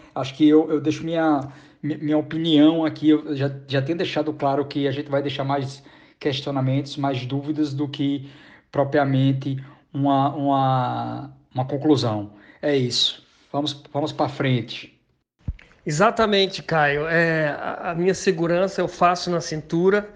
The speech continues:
Speaker 2: a minha segurança eu fazia na cintura. Eu tô ligado no show do Planet Ramp, ele mudou mesmo. E isso é o, é o que a gente espera, né?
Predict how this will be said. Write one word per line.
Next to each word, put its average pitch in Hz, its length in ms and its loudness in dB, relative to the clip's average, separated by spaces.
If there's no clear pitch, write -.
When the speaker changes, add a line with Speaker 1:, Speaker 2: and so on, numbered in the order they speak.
Speaker 2:
a 143 120 -2
minha 185 240 4
segurança 175 500 -2
eu 170 40 -4
fazia 165 560 0
na 185 80 2
cintura. 160 640 -2
Eu 151 380 -4
tô - 80 -2
ligado 151 340 -2
no 151 100 -6
show 156 260 -4
do 151 60 -12
Planet 143 220 -6
Ramp, 139 220 -6
ele 147 100 0
mudou 143 300 -2
mesmo. 123 300 -6
E 170 260 2
isso 185 240 0
é 208 160 6
o, 226 140 0
é 202 160 2
o 208 60 -2
que 208 80 -2
a - 20 4
gente 214 240 -4
espera, 214 400 2
né? 175 200 -4